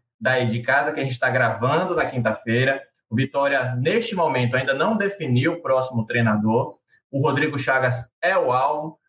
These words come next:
mas ainda não houve essa definição, então é possível que até a publicação do, do Segue o Baba, que vai ao ar nesta sexta-feira, alguma mudança tenha acontecido, mas de qualquer forma a gente vai fazer toda a análise do,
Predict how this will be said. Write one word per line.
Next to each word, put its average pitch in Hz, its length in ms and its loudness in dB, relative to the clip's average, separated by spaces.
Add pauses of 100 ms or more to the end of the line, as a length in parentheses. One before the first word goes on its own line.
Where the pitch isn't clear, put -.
(160)
mas 131 180 2
ainda 151 200 0
não 156 160 2
houve 190 240 2
essa 175 120 -2
definição, 135 540 0
então 180 140 0
é 180 60 0
possível 165 380 0
que 160 80 -2
até 156 220 0
a 202 80 0
publicação 156 680 0
do, 117 260 0 (320)
do 110 140 -6
Segue 120 240 0
o 104 40 -4
Baba, 131 380 0
que 120 100 -8
vai 123 140 0
ao 120 160 2
ar 117 160 0
nesta 170 380 0
sexta-feira, 143 720 0
alguma 160 300 2
mudança 139 420 0
tenha 123 140 0
acontecido, 151 580 0 (260)
mas 180 200 0
de 190 40 -4
qualquer 175 320 0
forma 170 220 0
a 170 40 0
gente 165 100 -2
vai 160 100 2
fazer 156 300 0
toda 185 240 2
a 156 60 0
análise 147 440 -2
do, 127 220 -4